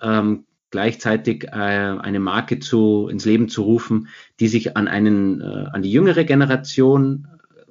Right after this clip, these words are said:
orientiert und die einfach einen Einstieg leichter macht ins Camping mit einem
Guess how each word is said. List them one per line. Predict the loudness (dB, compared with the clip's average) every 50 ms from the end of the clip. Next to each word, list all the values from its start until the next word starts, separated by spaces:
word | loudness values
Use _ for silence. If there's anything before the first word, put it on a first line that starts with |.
| _ _ _ -8
orientiert | -4 0 0 2 2 0 -2 -4 0 0 2 2 0 -4 -10
und | -10 -4 -2 -2 -2 0 2
die | 2 2 2
einfach | 0 -4 -6 -6 -4
einen | -4 -4 -4
Einstieg | 0 2 2 2 2 2 0 0 0 2 2
leichter | 0 0 0 0 -2 -2 -4 -4
macht | -4 -4 -4 -6 -8
ins | -8 -8 -10 -8
Camping | -6 -4 -2 -2 -2 -2 -2 -2 -2 -2
mit | -4 -4 -6 -10 -12
einem | -10 -6 -4 -2 -2 -2 -2 -2 -4 -6